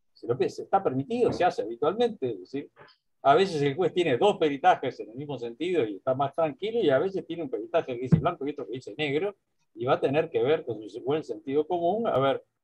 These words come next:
cuál es el, cuál es el, el que, el que toma en la sentencia. En este caso, quiero relatar un episodio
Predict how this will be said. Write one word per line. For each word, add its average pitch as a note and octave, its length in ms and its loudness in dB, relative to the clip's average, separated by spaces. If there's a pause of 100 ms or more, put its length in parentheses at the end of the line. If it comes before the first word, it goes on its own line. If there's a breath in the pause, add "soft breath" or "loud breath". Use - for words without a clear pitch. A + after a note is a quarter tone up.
(160)
cuál C3+ 200 -2
es C3 160 -2
el, G#2 160 -8
cuál C3+ 240 -2
es B2+ 200 -2
el, F2+ 160 -8 (640)
el G#2+ 240 -10
que, F#2+ 320 -8 (1120)
el C#3 140 -4
que D#3 100 0
toma C3+ 300 6
en A2+ 80 -2
la A2 80 -2
sentencia. A2 600 -10 (500)
En G#3+ 120 0
este A3+ 260 2
caso, - 360 0
quiero G3+ 180 -2
relatar D#3 560 -2 (160)
un D#3+ 160 -8
episodio C3 720 -6